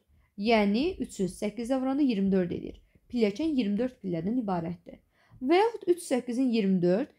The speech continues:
ikini də neçəyə vursam, iyirmi dörd eləyər, ikini də on ikiyə vursam. Deməli, bu adam pilləkəni iki-iki çıxanda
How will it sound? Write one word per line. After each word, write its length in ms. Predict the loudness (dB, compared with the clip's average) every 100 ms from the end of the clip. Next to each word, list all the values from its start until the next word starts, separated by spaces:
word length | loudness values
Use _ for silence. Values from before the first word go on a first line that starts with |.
| _ _
ikini 320 | -6 -2 4
də 80 | 4 4
neçəyə 260 | 0 0
vursam, 320 | 0 -2 0 2
iyirmi 240 | 2 2
dörd 200 | 2 2
eləyər, 340 | 0 -2 -2 -4
ikini 300 | -4 -2 2
də 160 | 0 2
on 160 | -2 -2
ikiyə 180 | -4 -6
vursam. 420 | -6 -8 -12 -14 _ _ _ 0
Deməli, 320 | 2 4 4
bu 100 | 6
adam 260 | 6 4 0
pilləkəni 760 | 0 0 0 0 0 2 0 -2 -8 _ _
iki-iki 680 | -14 0 0 4 4 4 -2
çıxanda 560 | -18 -4 0 2 2